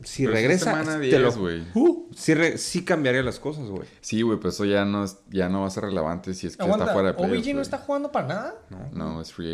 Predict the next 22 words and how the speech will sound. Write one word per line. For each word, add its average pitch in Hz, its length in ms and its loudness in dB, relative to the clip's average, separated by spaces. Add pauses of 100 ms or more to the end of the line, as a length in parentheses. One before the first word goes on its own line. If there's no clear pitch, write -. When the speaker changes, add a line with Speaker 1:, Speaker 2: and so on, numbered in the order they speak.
Speaker 2:
agent. - 160 -12
Speaker 1:
Nomás 123 340 0
va 135 140 2
todos 143 160 0
los 135 180 0
juegos 131 460 -2
a 110 80 -4
ver 110 180 -4
quién 127 220 -6
lo, 107 360 -6 (140)
lo 95 400 -8
agarra. 101 320 -6 (240)
Te - 80 -6
lo 104 80 0
juro. 151 240 -12
Speaker 2:
Anda 101 300 0
peacocking 92 640 -8
por 71 160 -12
ahí, 65 180 -12
güey. - 140 -18
Speaker 1:
Sí, 127 60 -8
güey. 151 200 -10